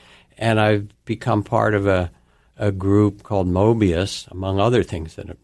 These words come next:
doing in Silicon Valley, um, and connected with the Center for Humane Technology of Tristan Harris, another really wonderful leader, um,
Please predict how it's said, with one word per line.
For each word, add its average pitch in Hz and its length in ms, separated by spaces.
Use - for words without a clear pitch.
doing 82 300
in 80 80
Silicon 85 420
Valley, 85 400
um, 87 400
and 92 340
connected 101 480
with 92 200
the 92 80
Center 95 320
for 104 140
Humane 90 360
Technology 90 880
of 80 80
Tristan 90 420
Harris, 87 460
another 85 320
really 90 340
wonderful 85 680
leader, 101 480
um, 92 380